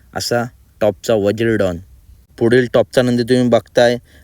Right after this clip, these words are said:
राजा स्पायडर ग्रुप, समोर्डी दरेवाडी यांचा टॉपचा स्पायडर.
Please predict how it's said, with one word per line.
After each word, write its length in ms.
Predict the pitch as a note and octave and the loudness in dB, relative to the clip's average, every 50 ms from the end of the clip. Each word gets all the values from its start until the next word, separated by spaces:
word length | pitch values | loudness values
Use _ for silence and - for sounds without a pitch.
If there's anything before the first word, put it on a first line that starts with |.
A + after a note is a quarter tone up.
| _ - - | _ -12 -4
राजा 340 | G2 A2+ G#2+ A2 G2+ B2+ A#2+ | 0 0 0 0 0 -2 -4
स्पायडर 440 | - - - A#2+ A2 A2+ B2+ B2 A#2+ | -4 -2 0 0 0 2 2 0 0
ग्रुप, 320 | G2+ A2 B2 B2+ A2 - | 0 -2 -2 -2 -2 -6
समोर्डी 540 | - - A#2 A2+ A#2 A#2+ B2 A#2+ A#2+ B2 B2 | -4 -4 -2 -2 0 0 0 0 0 -2 -4
दरेवाडी 600 | A#2 G#2 A2+ A2 A#2 B2 B2 B2 A#2 B2 A#2+ A#2 | -2 -2 -2 0 2 2 2 2 2 0 -2 -2
यांचा 500 | A2+ G#2+ G#2 G#2+ - - - B2 A#2 A#2 F#2 _ - - - _ - _ _ _ _ | -4 -4 -4 -6 -8 -6 -4 -4 -4 -4 -10 _ -20 -20 -20 _ -20 _ _ _ _
टॉपचा 440 | A#2+ A#2 G#2+ _ - - - C3+ A#2+ | 0 0 0 _ -12 -2 -2 -2 0
स्पायडर. 540 | - - - - A#2 G#2+ G#2+ A#2+ B2 B2 | -2 -6 -6 -2 0 2 2 2 2 0